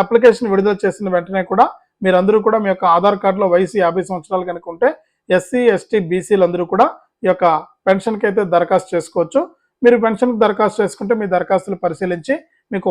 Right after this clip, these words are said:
పెన్షన్లు అయితే పంపిణీ చేస్తారనమాట. కాబట్టి రాష్ట్ర వ్యాప్తంగా ఈ విధంగా పెన్షన్ల పంపిణీ అయితే ప్రారంభమైంది.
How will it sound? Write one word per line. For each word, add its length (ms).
పెన్షన్లు 360
అయితే 140
పంపిణీ 340
చేస్తారనమాట. 580
కాబట్టి 300
రాష్ట్ర 300
వ్యాప్తంగా 420
ఈ 80
విధంగా 280
పెన్షన్ల 340
పంపిణీ 300
అయితే 120
ప్రారంభమైంది. 580